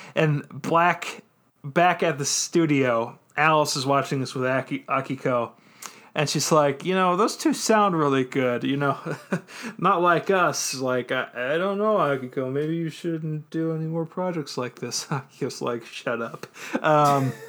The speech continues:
<laughs> and Gamlin is covering the band as they continue to sing,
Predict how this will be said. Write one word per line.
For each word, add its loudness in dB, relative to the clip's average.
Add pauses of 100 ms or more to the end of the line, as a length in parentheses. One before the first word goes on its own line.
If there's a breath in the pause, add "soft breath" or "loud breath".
(200)
<laughs> -8
and 4 (220)
Gamlin 2 (220)
is -2
covering 4
the 2
band 2
as -2
they 0
continue -2
to -4
sing, -2